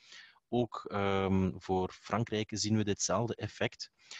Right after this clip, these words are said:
Maar als we gaan kijken richting de effectieve doden, dus niet echt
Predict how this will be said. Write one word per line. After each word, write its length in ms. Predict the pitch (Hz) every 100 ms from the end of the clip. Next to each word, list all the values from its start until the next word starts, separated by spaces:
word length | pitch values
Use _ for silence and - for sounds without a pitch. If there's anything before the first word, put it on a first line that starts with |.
| - -
Maar 200 | 104 107
als 160 | 131 127
we 80 |
gaan 180 | 113 110
kijken 460 | - 147 - 143 120
richting 540 | 110 - 120 120 104
de 280 | 101 98 98
effectieve 540 | - - 131 113 101 90
doden, 380 | 101 107 110 92
dus 120 | 92
niet 140 | 107
echt 160 | 92